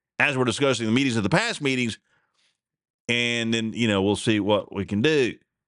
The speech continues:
<laughs> about the crisis as they, as they pour over by the millions. That's, that's what's happening. They're mocking you and laughing at you, and they think it's just a big-ass joke, and it's just sad, really sad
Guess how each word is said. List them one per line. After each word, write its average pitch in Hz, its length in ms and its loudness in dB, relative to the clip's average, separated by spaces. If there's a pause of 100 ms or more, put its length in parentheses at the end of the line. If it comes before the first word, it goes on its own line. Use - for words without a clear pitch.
<laughs> - 380 -20
about 92 420 -2
the - 80 -16
crisis 123 680 -2
as 104 220 0
they, 113 160 -2 (240)
as 127 200 -2
they 131 140 -2
pour 220 300 2
over 117 240 2
by 90 140 0
the 104 80 -2
millions. 117 320 0
That's, 160 240 0 (600)
that's - 120 0
what's 185 140 -4
happening. 117 320 -4
They're 139 100 4
mocking 180 400 2
you 180 120 0
and 156 80 2
laughing 147 280 0
at 135 60 0
you, 135 140 2
and 123 80 2
they 120 100 0
think 113 260 -4
it's 110 200 -2
just 113 360 -2
a 104 100 -2
big-ass 87 640 -2
joke, 123 420 0
and 87 80 -8
it's 80 120 -10
just - 260 -8 (160)
sad, 110 560 -8
really 98 280 -2
sad 104 460 0